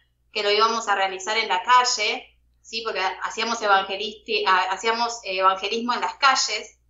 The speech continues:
en las plazas. Entonces, eh, nada, empecé con eso y para mí fue ese, fue el comienzo. Y después dije, "Yo quiero perfeccionarme, yo quiero estudiar esto y, y hacerlo mejor". Yo quería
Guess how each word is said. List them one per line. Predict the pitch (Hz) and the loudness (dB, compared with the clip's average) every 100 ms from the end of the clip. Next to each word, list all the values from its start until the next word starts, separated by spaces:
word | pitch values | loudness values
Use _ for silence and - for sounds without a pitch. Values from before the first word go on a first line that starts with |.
| _ _ | _ _
en | 185 | -10
las | 185 | -10
plazas. | - 247 247 240 220 220 - _ _ _ _ - - | -2 0 0 0 -4 -4 -12 _ _ _ _ -20 -8
Entonces, | 226 233 269 285 294 285 269 269 - - | -4 2 2 2 0 2 2 0 -6 -8
eh, | 214 214 208 202 202 190 247 | -4 -2 -2 -2 -4 -6 -2
nada, | 269 185 208 214 214 | 4 4 4 2 0
empecé | 226 220 240 294 | -8 -12 -14 -10
con | - 285 | -4 -2
eso | 285 302 | -2 -4
y | 330 | -4
para | 247 226 | -2 -2
mí | 233 262 | -2 -6
fue | 262 269 269 | -2 0 0
ese, | 262 262 - | 0 -8 -8
fue | 240 | -6
el | 233 233 | -4 -2
comienzo. | 233 233 233 240 240 - 269 262 262 - _ _ | -2 -2 -2 -4 -4 -6 2 2 2 -6 _ _
Y | 220 | -4
después | 226 226 269 | 0 4 4
dije, | 277 269 254 240 226 - _ _ _ - | 4 2 2 4 2 0 _ _ _ -8
"Yo | - 277 | -6 -4
quiero | 311 359 370 | -2 0 0
perfeccionarme, | 214 208 208 - 208 294 262 226 | 0 -2 -6 -4 0 2 2 -2
yo | 254 254 | -4 -6
quiero | 302 | -8
estudiar | 302 - 208 226 269 269 | -8 -8 -6 0 2 4
esto | 285 294 - 339 349 - _ _ _ | 2 0 -4 -2 -2 -6 _ _ _
y, | 240 233 220 214 - 214 208 196 196 | -8 -4 -4 -4 -6 -6 -6 -6 -4
y | |
hacerlo | 208 - 269 311 302 | -2 2 2 4 4
mejor". | 254 - - 302 277 196 190 | 4 0 0 4 4 4 -2
Yo | - - | -8 -10
quería | 262 254 262 269 | -8 -2 0 0